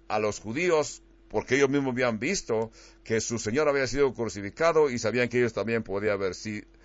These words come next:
ser perseguidos. Los otros evangelios nos dicen que no habían ellos entendido que el Señor resucitaría. Lucas escribe diciendo que las palabras de los que fueron desde su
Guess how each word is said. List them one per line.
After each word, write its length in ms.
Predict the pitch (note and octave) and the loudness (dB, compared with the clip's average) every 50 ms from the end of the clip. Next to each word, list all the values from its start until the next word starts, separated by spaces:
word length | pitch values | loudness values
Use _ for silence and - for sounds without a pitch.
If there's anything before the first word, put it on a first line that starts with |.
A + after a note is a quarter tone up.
| - - - | -20 -20 -18
ser 360 | - - - A2 A2+ A2+ G#2+ - | -16 -2 2 4 4 4 4 0
perseguidos. 760 | - G2 F#2+ - - G2 A2+ B2 A#2 F#2+ E2+ E2+ - - - - - - - - | -4 -4 -4 -2 -4 -2 -2 0 -2 -2 -4 -8 -10 -16 -18 -20 -20 -20 -12 -2
Los 160 | - B2 - | -2 4 6
otros 260 | A3 A#3+ A#3 A#3 G#3+ | 6 6 6 4 4
evangelios 580 | G#3 F#3+ F3 D3 C#3 D#3 D#3 D3 C#3 C#3 A#2+ G#2+ | 4 2 2 0 0 -2 -2 0 -2 -2 -2 -2
nos 260 | A2 G#2 G2+ F#2 E2 | -4 -4 -4 -4 -4
dicen 420 | G2 B2+ B2 - G#2 G2 G2 F#2+ F2+ | -6 -6 -4 -4 -4 -4 -6 -8 -4
que 460 | - G2 F#2 F2+ F2 E2+ E2 D2+ - - - - - - - - - - - - - - - - - - - - | -2 0 2 2 2 0 -2 -4 -8 -18 -20 -20 -20 -20 -20 -20 -20 -20 -20 -20 -20 -20 -20 -20 -20 -20 -20 -8
no 400 | - G#2 A2 A#2 C3 D3+ E3 E3 | -4 0 2 4 6 6 6 6
habían 580 | D#3+ D3+ C3+ D3 D3 D#3 D#3 D#3 D#3 D3+ D3+ D3 | 6 4 4 4 4 4 6 6 4 4 2 -2
ellos 440 | C3+ B2 A#2 C3 C#3 C#3 C3 - A#2 | -2 0 2 2 4 4 2 2 0
entendido 580 | A2 G2+ - - G2 G#2 A2+ C#3 C#3+ C3+ - | -2 -2 -2 -4 -4 -2 0 2 2 2 0
que 120 | - - A2+ | 0 -4 -4
el 40 | G2+ | -2
Señor 380 | - G#2 G#2+ A#2 A#2+ A#2 G#2 | -2 -2 0 0 0 0 0
resucitaría. 1200 | G2 F#2+ F#2 - - G2 G2 F2+ - - - G2 F#2 - - F#2 F#2 G#2 A2 G2+ F#2 D#2+ D2+ C#2+ - - - - - - - - - - | -4 -6 -6 -6 -10 -10 -10 -10 -12 -10 -10 -10 -8 -2 0 0 2 2 2 2 2 0 0 -2 -6 -14 -20 -20 -20 -20 -20 -20 -14 -2
Lucas 640 | - A2+ C3 D#3 G3 A3+ A3+ - - F#3 E3+ - - | 0 2 4 4 4 4 4 4 4 4 4 6 4
escribe 520 | C3+ B2 - - - C#3+ D#3 D#3 C#3 C3+ | 2 2 2 -2 0 2 2 2 2 2
diciendo 680 | A#2+ A2+ G#2 - - C#3+ D#3 D#3+ D3+ B2+ C3 A#2+ A#2+ A2+ - | 0 0 -4 -2 0 4 4 4 4 4 4 4 4 2 2
que 340 | - A#2+ A2+ A2 A2 A2 - | 0 2 2 4 2 2 0
las 240 | G#2 A#2 A#2 A2 - | 2 4 4 4 4
palabras 460 | - G#2 G#2+ B2 D#3 F3 E3+ D#3+ C#3 | 2 2 6 6 6 6 6 4 4
de 60 | C3 B2 | 2 0
los 120 | A#2+ - | 0 0
que 120 | - A#2 | 0 0
fueron 320 | - A2+ D3 D3 C#3+ C3 A#2+ | 4 4 6 6 6 4 2
desde 240 | A2 G#2 G2+ G2+ G2 | -2 -2 -2 -6 -6
su 340 | - - D3+ E3 D#3+ - | -2 2 2 2 2 0